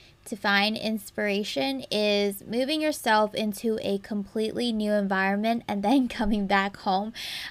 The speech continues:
I know whenever I get to go somewhere new, experience new things,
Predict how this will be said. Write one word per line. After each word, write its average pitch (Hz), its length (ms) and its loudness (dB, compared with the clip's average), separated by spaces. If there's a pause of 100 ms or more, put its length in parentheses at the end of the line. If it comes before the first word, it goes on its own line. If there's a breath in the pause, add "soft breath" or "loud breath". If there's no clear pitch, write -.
I 240 100 2
know 240 340 8
whenever 233 600 2
I 220 180 2
get 202 240 -2
to 233 100 -6
go 208 260 4
somewhere 202 360 -2
new, 196 400 2
experience 202 760 -4
new 196 160 -6
things, 214 480 -4